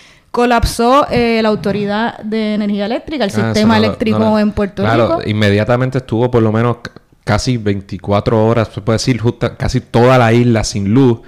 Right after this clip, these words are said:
Speaker 1: Sí.
Speaker 2: Eh, se fue restableciendo, eh,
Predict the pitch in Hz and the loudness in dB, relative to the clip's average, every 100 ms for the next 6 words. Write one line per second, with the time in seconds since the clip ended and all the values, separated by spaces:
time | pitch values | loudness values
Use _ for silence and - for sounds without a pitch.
0 | - - - 101 95 92 - 104 - 110 | -20 -18 -6 -2 -2 -2 -2 -2 0 0
1 | 127 - 127 123 - 123 123 120 120 - | 0 0 2 2 0 0 2 2 2 -2
2 | _ _ _ _ - 104 95 | _ _ _ _ -6 -2 -2